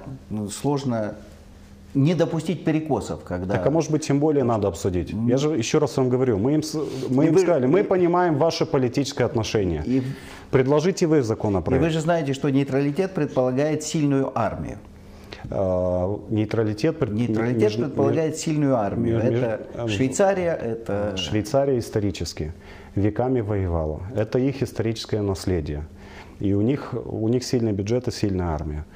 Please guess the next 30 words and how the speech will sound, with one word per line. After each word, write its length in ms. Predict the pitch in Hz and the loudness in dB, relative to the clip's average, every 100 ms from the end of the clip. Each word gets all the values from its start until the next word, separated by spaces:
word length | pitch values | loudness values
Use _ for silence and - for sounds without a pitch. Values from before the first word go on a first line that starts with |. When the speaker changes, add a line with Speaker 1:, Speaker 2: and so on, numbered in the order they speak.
| - - - - | -18 -18 -8 -2
Speaker 2:
Но 140 | 98 | -2
таких 260 | - 156 156 | 0 -2 -4
стран, 260 | 139 120 | -2 -2
как 160 | 113 - | -2 -2
Швейцария, 520 | 120 104 160 160 123 | -2 0 0 0 0
в 100 | 95 | 0
мире 340 | 98 90 78 90 | 0 0 -2 -4
единицы. 680 | 101 117 151 123 92 - 82 - - - - | -4 -2 0 0 -2 -6 -10 -12 -20 -18 -16
Что 220 | - 156 | 0 0
касается, 680 | 170 - 160 - 135 127 110 | 0 0 0 2 2 2 0
м, 320 | 117 110 107 | -4 -4 -4
а, 160 | 101 104 | -4 0
нейтральных 500 | 110 107 135 139 123 | 0 2 0 2 -2
стран, 320 | - 123 120 | 0 0 2
не 240 | 110 110 139 | 0 2 2
Speaker 1:
Австрия. 400 | 143 135 127 - | 2 2 0 0
Speaker 2:
таки-, 180 | 107 | -4
не, 280 | 120 113 113 | -2 0 2
не, 200 | 117 120 | 2 2
не, 160 | 117 123 | 2 2
не 240 | 120 123 | 2 2
таких 320 | 123 127 151 | 0 -2 -2
сильных. 460 | 139 117 92 82 85 | 0 0 0 -2 -2
Speaker 1:
Их 140 | 143 - - | -4 -2 -2
примеры 480 | 160 185 185 170 123 - - - | 0 0 0 0 -4 -12 -18 -4
классические. 720 | 165 156 101 101 101 95 73 | 0 2 4 2 0 -2 -2
Speaker 2:
А, 20 | |
когда 340 | 90 117 120 160 | 0 2 4 2
это 320 | 165 135 123 | 4 2 2
организ-, 640 | 120 101 113 113 104 117 | 0 0 2 2 0 -2